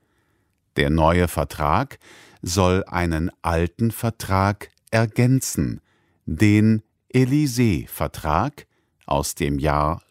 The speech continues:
neunzehnhundertdreiundsechzig. Darin hatten die beiden Länder ihre Freundschaft festgehalten.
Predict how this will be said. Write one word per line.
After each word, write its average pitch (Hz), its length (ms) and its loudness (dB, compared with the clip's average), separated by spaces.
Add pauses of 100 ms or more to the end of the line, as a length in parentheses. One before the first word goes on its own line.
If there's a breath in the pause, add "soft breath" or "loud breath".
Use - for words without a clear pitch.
neunzehnhundertdreiundsechzig. 87 2750 -2 (920 soft breath)
Darin 92 640 2 (280 soft breath)
hatten 120 680 -2
die 80 240 -2
beiden 90 460 0
Länder 78 640 -2 (320)
ihre 113 340 0
Freundschaft - 1040 -4
festgehalten. - 1120 -6